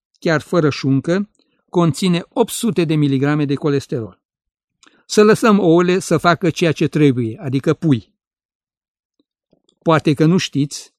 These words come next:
că vegetarienii care consumă ouă, lapte și derivate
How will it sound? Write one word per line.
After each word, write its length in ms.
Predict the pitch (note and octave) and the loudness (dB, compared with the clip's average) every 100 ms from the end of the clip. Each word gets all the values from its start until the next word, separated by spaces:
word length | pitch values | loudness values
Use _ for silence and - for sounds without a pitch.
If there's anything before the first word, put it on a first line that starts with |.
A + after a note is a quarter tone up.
| _ _ - | _ _ 0
că 140 | D#3 | 2
vegetarienii 840 | D3 C#3 C#3+ D3 C3 D3 E3+ D3+ | 4 4 2 0 -2 0 2 2
care 300 | B2+ C3+ C3+ | 2 0 0
consumă 640 | B2+ D3 C3+ - E3+ D3+ D3 | 0 2 0 0 0 2 0
ouă, 400 | E3+ E3 C3+ A#2 - | 2 4 4 0 -8
lapte 520 | B2+ D3+ C#3 _ C#3 | -4 -4 -4 _ -6
și 180 | - C3 | -6 -2
derivate 800 | C3+ B2+ A#2+ C#3+ D#3+ F3+ G3+ | -2 -2 -2 -4 -2 -2 -2